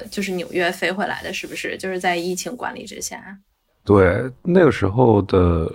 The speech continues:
Speaker 2: 机票也十分难买啊，然后就是朋友圈里会多出很多那种就是机票贩，就是说能帮你搞定，但是很多情况就是你可能交了一大笔钱，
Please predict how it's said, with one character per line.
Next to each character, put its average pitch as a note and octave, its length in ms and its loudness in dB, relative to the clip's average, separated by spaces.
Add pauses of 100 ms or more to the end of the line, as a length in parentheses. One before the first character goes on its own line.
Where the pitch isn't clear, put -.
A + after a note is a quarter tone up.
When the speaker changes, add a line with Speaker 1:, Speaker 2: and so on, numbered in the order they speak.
Speaker 2:
机 B2+ 160 6
票 A2+ 600 4
也 F2 200 0 (160)
十 - 220 0
分 G#2 160 6
难 F2 160 4
买 F#2 140 2
啊， F#2 260 -6
然 F2+ 100 4
后 F#2+ 120 6
就 G2 120 2
是 E2+ 640 2
朋 - 180 2
友 F#2+ 140 6
圈 G#2 240 4
里 F#2 60 4
会 E2+ 160 2 (100)
多 G2 260 8
出 G2+ 240 6
很 F2+ 180 2
多 E2 300 4
那 F2+ 140 6
种 E2+ 220 0
就 F2 100 -2
是 D#2+ 140 -6
机 - 180 -6
票 F#2 220 4
贩， F2+ 280 2 (300)
就 - 160 2
是 D#2+ 60 -4
说 F2+ 160 4
能 E2+ 180 2
帮 F#2+ 180 4
你 G2 80 4
搞 F2+ 240 0
定， E2+ 280 2
但 F2 240 4
是 E2+ 220 2
很 D#2 460 -6
多 G#2 540 6
情 - 480 -6
况 D2+ 540 0 (200)
就 - 120 2
是 E2+ 160 2
你 E2 120 -2
可 E2+ 140 -6
能 D#2+ 220 -2
交 F2 240 4
了 D#2 400 2 (180)
一 F#2+ 80 0
大 F2+ 220 2
笔 D#2 160 -10
钱， D#2+ 200 -8